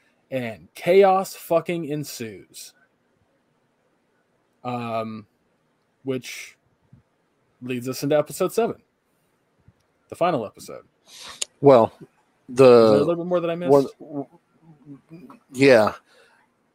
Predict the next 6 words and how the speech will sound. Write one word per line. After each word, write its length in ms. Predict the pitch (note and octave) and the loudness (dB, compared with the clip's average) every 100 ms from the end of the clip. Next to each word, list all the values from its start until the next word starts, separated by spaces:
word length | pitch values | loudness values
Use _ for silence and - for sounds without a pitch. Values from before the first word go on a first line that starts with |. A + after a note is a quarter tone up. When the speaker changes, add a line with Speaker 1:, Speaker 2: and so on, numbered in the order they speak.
| _ _ - | _ _ -2
Speaker 2:
Uh, 180 | A#2 G2 | 0 0
Hassan 600 | A#2 - D#3+ D#3+ B2+ A#2+ | -2 0 4 4 2 -2
had 360 | - A#2+ G#2+ G#2 | -4 -4 -4 -2
brought 500 | B2 A2+ - - - _ _ A2 | 2 2 0 -8 -20 _ _ -8
a 140 | G#2 | -8
gun 540 | F#2+ A#2+ B2+ G2 F#2+ | -4 -2 -2 -4 -10